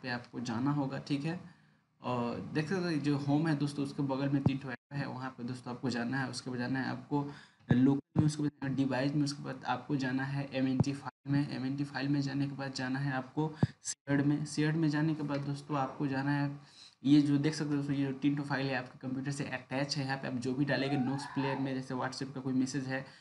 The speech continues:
photo है, यहाँ पे डालिएगा तो direct आप computer में शो हो सकता है। और दोस्तों आपके computer में दोस्तों ये कैसे शो होगा, उसके लिए दोस्तों आपको computer में थोड़ा देर में बताऊँगा मैं आपको क्या करना है। और देख सकते हो दोस्तों ये जो file है, पहला है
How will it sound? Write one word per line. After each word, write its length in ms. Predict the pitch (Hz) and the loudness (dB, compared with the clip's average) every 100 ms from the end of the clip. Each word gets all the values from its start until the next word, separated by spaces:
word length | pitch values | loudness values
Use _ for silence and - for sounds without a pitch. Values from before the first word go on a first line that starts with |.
| _ _ | _ _
photo 240 | 131 123 147 | -2 2 2
है, 180 | 139 | 2
यहाँ 140 | 139 139 | 0 0
पे 80 | 135 | 0
डालिएगा 400 | 127 135 143 143 | 2 2 2 0
तो 120 | 135 | -2
direct 260 | 131 135 | -2 -2
आप 140 | 135 - | -4 -6
computer 340 | 120 135 139 | -6 -6 -2
में 160 | 139 143 | 2 2
शो 200 | 139 143 | 2 0
हो 180 | 139 135 | 0 -2
सकता 320 | 127 - 135 | -6 -6 -4
है। 200 | 143 147 - - _ _ _ _ | -2 -4 -10 -20 _ _ _ _
और 120 | 127 131 | -2 0
दोस्तों 580 | 156 185 180 175 - | 0 0 0 -2 0
आपके 160 | 143 156 | 0 0
computer 340 | 156 151 - | 0 -2 0
में 80 | 156 | -2
दोस्तों 220 | 156 156 151 | -2 0 -2
ये 40 | |
कैसे 260 | 151 135 147 | -2 -6 -8
शो 140 | - | -6
होगा, 200 | 143 143 | -4 -2
उसके 220 | 135 - | -4 -2
लिए 80 | 151 | 0
दोस्तों 220 | 139 147 | 0 0
आपको 220 | 143 139 135 | -2 -4 -6
computer 420 | 135 135 135 143 | -6 -6 -6 2
में 240 | 143 143 | 2 2
थोड़ा 120 | 143 | -2
देर 140 | 139 143 | -2 -2
में 80 | 135 | -2
बताऊँगा 300 | 131 139 131 | 0 0 0
मैं 120 | 123 | -4
आपको 300 | 123 - 139 | -6 -4 -6
क्या 220 | 139 123 | -4 -6
करना 220 | 127 131 | -4 -2
है। 140 | 143 151 - - _ _ _ - | -2 -2 -10 -20 _ _ _ -6
और 300 | 120 120 117 | -2 0 0
देख 120 | 139 | 0
सकते 120 | 151 160 | 0 -2
हो 40 | |
दोस्तों 220 | 156 165 | -2 2
ये 140 | 151 147 | 4 4
जो 120 | 151 | 2
file 300 | 147 139 143 | 0 2 2
है, 100 | 143 | 2
पहला 200 | 143 143 | 2 2
है 320 | 139 127 | 2 -2